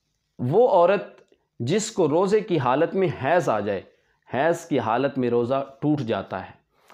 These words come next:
अब उस औरत को हैज़ की हालत में जो रोज़ा उसका टूटा,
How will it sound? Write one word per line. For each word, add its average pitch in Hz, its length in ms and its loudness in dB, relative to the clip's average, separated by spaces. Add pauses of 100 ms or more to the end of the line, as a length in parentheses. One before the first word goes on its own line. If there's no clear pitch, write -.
(160)
अब 226 180 4
उस - 380 -4
औरत 190 440 2
को 185 240 2
हैज़ 165 540 0
की 175 100 0
हालत 131 420 0
में 180 420 0
जो 156 400 0
रोज़ा 139 420 0
उसका 165 420 -2
टूटा, 120 420 -2